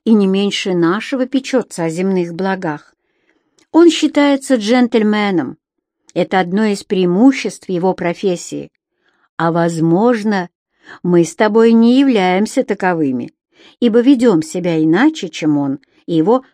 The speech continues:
присные. Может быть, он священником для того и стал,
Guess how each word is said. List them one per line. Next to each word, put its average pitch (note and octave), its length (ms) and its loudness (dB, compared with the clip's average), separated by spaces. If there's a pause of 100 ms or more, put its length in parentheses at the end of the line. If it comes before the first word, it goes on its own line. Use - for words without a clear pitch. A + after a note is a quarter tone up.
присные. D#3+ 960 -2 (640)
Может C#4+ 340 6
быть, C4 300 0 (460)
он C#4 160 6
священником G#3+ 880 0
для F#3+ 160 -4
того A3+ 260 2
и B3+ 80 4
стал, E3 460 -6